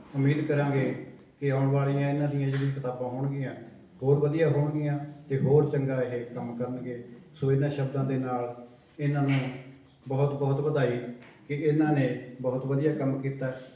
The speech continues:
ਇੱਕ ਸ਼ਰਧਾਂਜਲੀ ਦੇ ਰੂਪ ਵਿੱਚ ਵਧੀਆ ਕਿਤਾਬ ਸਾਡੇ ਸਾਹਮਣੇ ਲਿਆਂਦੀ ਹੈ। ਇਹ ਸ਼ਬਦਾਂ ਦੀ ਕਰਾਮਾਤ ਹੀ ਹੈ ਕਿ ਅਸੀਂ ਅੱਜ ਪਰਮਜੀਤ ਨੂੰ ਜਾਣਨ ਲੱਗੇ ਹਾਂ। ਜੇ ਉਹ ਸਾਡੇ ਵਿਚਕਾਰ ਹੁੰਦਾ,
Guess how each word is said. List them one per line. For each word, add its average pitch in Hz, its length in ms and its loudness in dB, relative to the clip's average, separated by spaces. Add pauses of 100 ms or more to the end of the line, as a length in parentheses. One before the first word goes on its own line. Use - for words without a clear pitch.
(280)
ਇੱਕ 143 140 0
ਸ਼ਰਧਾਂਜਲੀ 147 480 0
ਦੇ 139 120 0
ਰੂਪ 135 160 4
ਵਿੱਚ 135 280 -2 (320)
ਵਧੀਆ 160 220 -2
ਕਿਤਾਬ 131 520 -2 (340)
ਸਾਡੇ 127 200 -2
ਸਾਹਮਣੇ 143 320 0
ਲਿਆਂਦੀ 135 440 4
ਹੈ। 127 80 2 (960)
ਇਹ 165 100 2
ਸ਼ਬਦਾਂ 165 440 2
ਦੀ 165 140 4
ਕਰਾਮਾਤ 151 540 4
ਹੀ 151 140 4
ਹੈ - 440 0 (340)
ਕਿ 143 160 4
ਅਸੀਂ 143 240 2
ਅੱਜ 139 140 2
ਪਰਮਜੀਤ 139 500 2
ਨੂੰ 135 160 2
ਜਾਣਨ 135 300 2
ਲੱਗੇ 131 280 0
ਹਾਂ। - 400 0 (460)
ਜੇ 143 120 4
ਉਹ 160 80 8
ਸਾਡੇ 151 240 4
ਵਿਚਕਾਰ 151 460 2
ਹੁੰਦਾ, 151 580 4